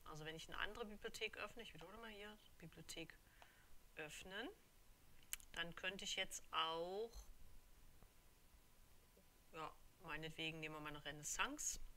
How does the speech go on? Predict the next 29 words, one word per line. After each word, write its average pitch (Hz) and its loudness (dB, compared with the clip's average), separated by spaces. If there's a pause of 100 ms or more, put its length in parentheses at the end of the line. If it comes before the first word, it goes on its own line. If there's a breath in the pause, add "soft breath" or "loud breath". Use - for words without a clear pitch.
auch 214 4
ganz 220 -2
interessant, - 0
ist - -4
jetzt - -2
geöffnet. - 2 (720 loud breath)
Jetzt - 0
habe 196 6
ich - 0
Renaissance 170 4
hier 202 2 (300)
zur 226 -2
Verfügung 240 10 (1120 loud breath)
und 175 -4
dann 208 2 (300)
fällt 208 4
das - 6
Ergebnis 190 0 (360)
danach 160 2
aus. - -6 (920 loud breath)
Funktion 277 6
ist 311 4
eigentlich 247 8
so - 4
ähnlich 262 4
wie 233 0
bei 226 8
dem 202 4 (1200)
interaktiv - 2